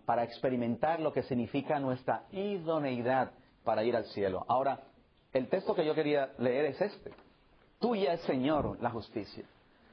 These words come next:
y nuestra la confusión de rostro. De Jehová nuestro Dios es el tener misericordia y el perdonar".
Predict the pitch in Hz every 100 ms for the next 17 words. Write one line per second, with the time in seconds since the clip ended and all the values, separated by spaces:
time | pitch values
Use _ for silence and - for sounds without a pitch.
0 | - - 175 202 254 262 247 196 180 165
1 | 139 202 180 185 214 - 131 151 170 180
2 | 165 165 208 247 247 214 214 202 226 208
3 | - - - - - - 139 147 190 190
4 | 185 208 202 180 165 202 220 208 185 160
5 | 135 151 143 160 165 120